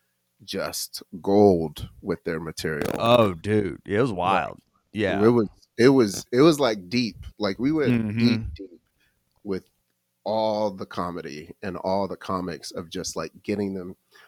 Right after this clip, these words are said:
Speaker 1: talking about their voice, their stage presence, everything to attach them to get to sort of really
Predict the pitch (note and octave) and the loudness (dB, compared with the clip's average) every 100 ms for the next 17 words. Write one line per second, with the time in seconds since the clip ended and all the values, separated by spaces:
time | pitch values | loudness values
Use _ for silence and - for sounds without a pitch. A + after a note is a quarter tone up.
0 | _ C#3+ C3+ A2+ F#2+ - D#2+ E2 B2+ B2+ | _ -2 2 0 0 -4 -6 0 6 6
1 | B2 - D#2+ D2+ - A#2+ A2+ G#2+ - A#2 | 6 0 -10 -10 -2 2 2 2 -2 -4
2 | G#2+ A2 G2+ - - B2+ B2 A#2+ A2 G2 | -2 -6 -8 -12 -4 -2 0 0 0 -4
3 | F2 E2+ E2 - - - - - G#2 F#2 | -6 -6 -12 -18 -20 -20 -18 -4 -2 -2
4 | - F#2+ - - F2+ E2+ F#2 F2 G2 F2+ | 0 0 0 -8 -8 -6 -8 -2 -4 -4
5 | - - F#2+ E2+ E2 C#2+ - - - _ | -8 -8 -6 -4 -8 -10 -16 -20 -20 _
6 | - - A#2+ A#2+ D#2+ F#2+ A#2+ G2+ E2 | -10 4 6 6 2 2 2 2 -2